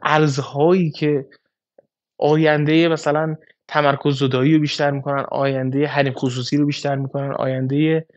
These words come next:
اه، دنیای بهتر ساختن رو می‌کنن و ضمن اینکه درست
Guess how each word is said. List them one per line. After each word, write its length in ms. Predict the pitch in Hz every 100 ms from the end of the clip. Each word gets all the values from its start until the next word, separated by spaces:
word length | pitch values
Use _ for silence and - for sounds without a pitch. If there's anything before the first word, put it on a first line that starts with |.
| _ _ _ -
اه، 160 | 147
دنیای 580 | 139 143 175 170 170 170
بهتر 400 | 160 160 147 151
ساختن 440 | 147 151 143 147 143
رو 120 | 147
می‌کنن 360 | 143 147 143 143
و 40 |
ضمن 260 | 143 175 190
اینکه 220 | 196 175
درست 480 | 160 156 175 165